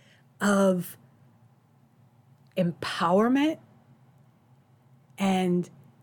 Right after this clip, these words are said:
feeling like a child, right? So it's that parent and that child, even though children can feel empowered too. I don't know.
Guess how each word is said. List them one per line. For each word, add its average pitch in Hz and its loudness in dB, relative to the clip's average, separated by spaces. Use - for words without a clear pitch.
feeling 180 -4
like 175 -4
a 170 -8
child, - -8
right? 226 -4
So 185 -6
it's 180 -10
that - -18
parent 180 -4
and 185 -4
that 190 -8
child, 156 -10
even 311 -2
though 269 4
children 226 -2
can 160 -8
feel 156 -10
empowered 147 -10
too. - -12
I 170 -4
don't 165 0
know. 143 -6